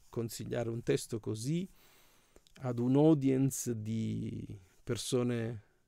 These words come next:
parlanti italiano, cioè di cultura italiana. Non avrei mai pensato.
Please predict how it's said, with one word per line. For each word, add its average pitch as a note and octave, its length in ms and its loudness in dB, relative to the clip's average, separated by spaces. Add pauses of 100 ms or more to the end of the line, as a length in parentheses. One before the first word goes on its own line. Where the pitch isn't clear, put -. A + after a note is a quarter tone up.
(120)
parlanti A2+ 880 -4 (120)
italiano, A2+ 500 -4
cioè F#2 200 -10
di A2 160 -10
cultura A2+ 400 -4
italiana. G#2 420 -6
Non B2+ 100 -4
avrei C3+ 280 -2
mai F#3+ 400 -2
pensato. F3+ 580 -6